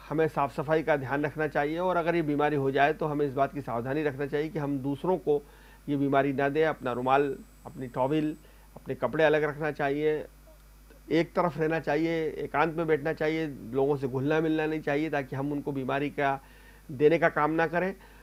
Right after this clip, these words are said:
और सबसे बड़ी बात जो डॉक्टर महेश अग्रवाल साहब ने कही कि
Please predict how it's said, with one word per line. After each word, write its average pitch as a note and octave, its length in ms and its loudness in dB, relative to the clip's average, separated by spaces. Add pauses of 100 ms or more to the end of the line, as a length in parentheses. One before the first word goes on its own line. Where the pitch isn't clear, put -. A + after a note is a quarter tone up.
(160)
और G#3 360 10 (160)
सबसे - 280 4
बड़ी G3 180 8
बात F3+ 200 8
जो F3 160 4
डॉक्टर D3+ 460 0
महेश D3 260 -4
अग्रवाल D#3 260 4
साहब E3+ 260 2
ने E3 80 -2
कही D#3+ 240 0
कि D#3+ 440 -2